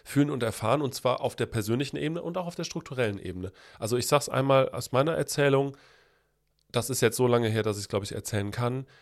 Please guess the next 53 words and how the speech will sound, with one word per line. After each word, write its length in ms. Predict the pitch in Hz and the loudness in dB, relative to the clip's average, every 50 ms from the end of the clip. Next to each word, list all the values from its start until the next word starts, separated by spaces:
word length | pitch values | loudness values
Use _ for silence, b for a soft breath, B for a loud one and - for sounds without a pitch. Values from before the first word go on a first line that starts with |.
| b | b
Ich 220 | b 131 117 - - | b -6 -6 -4 -2
bin 120 | 139 156 156 | -2 0 2
mal 120 | 147 147 | 2 2
nicht 260 | 151 160 156 - - | 2 0 0 0 -2
abgeholt 580 | 95 - - - 95 82 82 90 87 82 - - | -4 -4 -2 -4 -4 -4 -2 -2 -4 -4 -4 0
worden, 400 | 90 87 87 87 90 87 87 - _ b b b b b b b b b b | 0 2 2 2 0 -4 -10 -12 _ b b b b b b b b b b
als 180 | 110 104 - - | -4 -2 -2 -2
ich 60 | - | -4
aus 120 | 98 - | -2 -2
einer 100 | 104 92 | -2 -2
Zelle 280 | - - 101 92 90 87 | 0 2 2 2 2 0
gekommen 400 | 87 85 - - - 87 85 85 | -2 -4 -6 -6 -8 -6 -6 -6
bin. 180 | 90 87 87 - B B B B | -8 -8 -10 -10 B B B B
Und 80 | - 104 | -4 -4
ich 120 | 101 - | -2 2
sag 200 | - 123 143 - | 4 4 4 4
euch, 160 | 160 135 - | 2 -2 0
Leute, 200 | - 135 131 127 | 0 0 0 0
das 120 | 117 110 - | 0 -2 -6
ist 80 | - | -8
das 120 | 127 117 - | -8 -8 -4
beschissenste 800 | - 127 - - - - 190 - - 147 131 - - - 113 | -4 -4 -4 -2 -4 -2 -2 -2 -2 -4 -4 -4 -4 -6 -4
Gefühl, 600 | 101 107 - - - 170 139 127 135 175 208 - _ _ | -6 -6 -8 -4 0 2 4 4 4 2 0 -6 _ _
was 140 | - 117 113 | -6 -6 -4
es 140 | 143 135 - | -4 -6 -2
gibt, 200 | - - - - | -2 -4 0 0
wenn 120 | 113 101 | -2 0
da 100 | 101 101 | 0 -2
keiner 320 | - - - 135 143 147 147 | -2 0 -2 0 0 0 -2
auf 160 | 139 127 - | -2 -4 -4
dich 220 | - 135 - - | -8 -10 -6 -2
wartet 440 | 117 107 98 90 - 87 82 - - b b b b b b b b b | -2 0 0 -2 -4 -8 -10 -12 -16 b b b b b b b b b
und 160 | b 127 120 127 | b 2 2 2
auch 120 | 110 - | 2 2
keiner 260 | - 135 127 117 113 | 2 0 2 2 2
nachfragt, 580 | 117 127 131 139 127 - - - 98 90 - - | 2 4 2 2 2 -2 -2 -2 -2 -2 -2 -4
wo 60 | 95 | -4
du 120 | 87 95 | -4 -2
bist. 420 | 98 139 123 92 - - - - b b b b b b b | 0 2 2 0 0 -6 -14 -16 b b b b b b b
Dann 200 | 107 104 104 104 | -4 -2 0 0
wissen 220 | 160 - - 143 | -2 0 2 0
am 180 | 107 101 101 - _ | 2 0 0 -4 _
Zweifelsfall 520 | - - - 110 107 104 107 - - 110 101 | -6 0 6 6 6 6 6 -2 -4 -2 0
Leute 200 | 98 95 87 101 | 0 0 0 -2
nicht 200 | 98 95 - - | -6 -6 -4 -2
mal, 80 | 95 92 | -4 -4
ob 200 | - 107 95 - | -2 -4 -8 -6
du 160 | - 98 87 - | -6 -8 -8 -4
weg 260 | 90 101 101 - - | -2 -2 -2 -2 -2
bist 220 | - 95 - - | -8 -8 -8 -6
oder 320 | - 101 92 95 87 - - | -8 -4 -2 -2 -2 -2 -4
ob 140 | 92 - - | -10 -8 -6
du 200 | 95 87 87 | -8 -8 -8